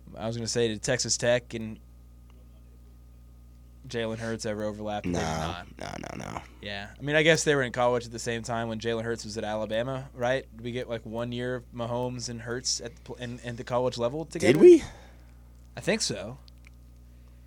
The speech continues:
Speaker 2: I don't even know about
Speaker 1: Did we,
Speaker 2: that
Speaker 1: I
Speaker 2: one,
Speaker 1: think,
Speaker 2: to
Speaker 1: did
Speaker 2: be
Speaker 1: we
Speaker 2: honest.
Speaker 1: get freshman Hurts and senior Mahomes?
Speaker 2: I mean, let's see. Hurts is, is twenty-four.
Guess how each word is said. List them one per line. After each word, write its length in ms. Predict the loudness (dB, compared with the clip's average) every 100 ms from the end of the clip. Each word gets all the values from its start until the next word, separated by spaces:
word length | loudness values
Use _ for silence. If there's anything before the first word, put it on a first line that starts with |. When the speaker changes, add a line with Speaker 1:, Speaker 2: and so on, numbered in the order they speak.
| -10 -2
Speaker 2:
I 140 | 6
don't 140 | 8 10
even 180 | 6
know 220 | 10 12 12
about 140 | 10
Speaker 1:
Did 60 | 6
we, 60 | 12
Speaker 2:
that 220 | 12 12
Speaker 1:
I 40 |
Speaker 2:
one, 140 | 8 4
Speaker 1:
think, 20 |
Speaker 2:
to 40 |
Speaker 1:
did 60 | 6
Speaker 2:
be 0 |
Speaker 1:
we 40 | 10
Speaker 2:
honest. 240 | 12 10
Speaker 1:
get 60 | 8
freshman 280 | 6 2 0
Hurts 300 | 0 -2 -6
and 120 | -4
senior 240 | -4 -2
Mahomes? 460 | 0 0 -2 -4 4
Speaker 2:
I 60 | 10
mean, 420 | 12 12 12 12
let's 140 | 10
see. 200 | 8 6 10
Hurts 280 | 10 10 10
is, 460 | 8 6 2 -2 0
is 160 | 0
twenty-four. 1080 | 6 10 10 8 10 12 12 12 12 10